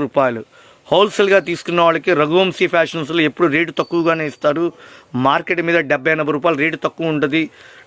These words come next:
డిజైనరీ ప్యాటర్న్, హై ఫ్యాన్సీ, చాలా బ్యూటిఫుల్గా ఉంది. దాదాపు ఇవి పన్నెండు ఇంచెస్ బార్డర్ ఇచ్చాడండి. చిన్న చిన్న లక్ష బుట్టా స్టైల్లో ఇట్లా మోడల్గా ఇచ్చాడు, కోటి చుక్కల టైపు, కాంట్రాస్ట్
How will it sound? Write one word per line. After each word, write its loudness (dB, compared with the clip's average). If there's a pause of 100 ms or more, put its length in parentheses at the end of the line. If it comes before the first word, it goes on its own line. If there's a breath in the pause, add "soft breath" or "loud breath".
(140)
డిజైనరీ 2
ప్యాటర్న్, 0 (140)
హై 0 (140)
ఫ్యాన్సీ, -2 (180)
చాలా 2 (160)
బ్యూటిఫుల్గా -2
ఉంది. 2 (540 loud breath)
దాదాపు 6
ఇవి 0
పన్నెండు 0
ఇంచెస్ -2 (120)
బార్డర్ 6
ఇచ్చాడండి. 0 (460 loud breath)
చిన్న -2 (100)
చిన్న 2
లక్ష 0 (120)
బుట్టా 2
స్టైల్లో 0
ఇట్లా -2 (100)
మోడల్గా 4
ఇచ్చాడు, -4
కోటి 2
చుక్కల 0 (100)
టైపు, -2 (460 loud breath)
కాంట్రాస్ట్ 0